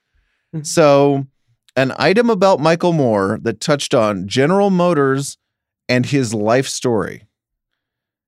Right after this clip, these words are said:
Speaker 2: An item that touched on General Motors and Michael Moore's life story.
Speaker 1: Oh, God. Um,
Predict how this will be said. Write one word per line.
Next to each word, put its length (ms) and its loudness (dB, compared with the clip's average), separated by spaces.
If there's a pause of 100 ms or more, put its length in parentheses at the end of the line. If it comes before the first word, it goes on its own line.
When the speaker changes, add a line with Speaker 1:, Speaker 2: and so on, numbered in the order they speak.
(100)
Speaker 2:
An 160 -4
item 300 0
that 100 0
touched 300 -2
on 200 0
General 520 0
Motors 680 0 (760)
and 180 0
Michael 360 2
Moore's 560 0 (160)
life 340 0
story. 520 -4 (1120)
Speaker 1:
Oh, 320 -14 (140)
God. 640 -10 (400)
Um, 720 -4